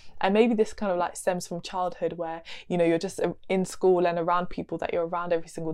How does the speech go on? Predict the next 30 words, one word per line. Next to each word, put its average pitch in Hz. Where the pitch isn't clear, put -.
day 220
and 214
it -
feels 190
easy. 180
But -
especially 254
as 220
an 196
adult, 180
it -
takes 262
a 185
lot 185
of -
effort. 165
It 175
takes 214
a 185
lot 180
of 165
time, 220
especially -
if 175
you've 180
got, -
like, 170
a 175
very 175
demanding 170